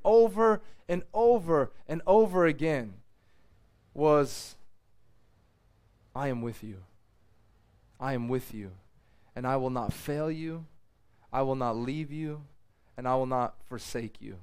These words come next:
You see, <clears throat> that's actually the, one of the most repeated promises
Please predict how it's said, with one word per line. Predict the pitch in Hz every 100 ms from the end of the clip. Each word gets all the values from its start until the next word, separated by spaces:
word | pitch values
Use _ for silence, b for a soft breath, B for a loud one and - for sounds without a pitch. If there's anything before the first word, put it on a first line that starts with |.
| - _ _ _ _ _ b b b b -
You |
see, | 139 170 165 151 - 196
<clears throat> | 151 104 -
that's | 165 -
actually | 220 - 196 175 151 131
the, | 123 151 143 123 - - _ _ _ _ _ -
one | 123 147 170
of |
the | 139
most | 120 120 160 175 - - - - _ _ _ _ -
repeated | 135 - - 180 156 -
promises | 151 156 139 - 113 113 110 -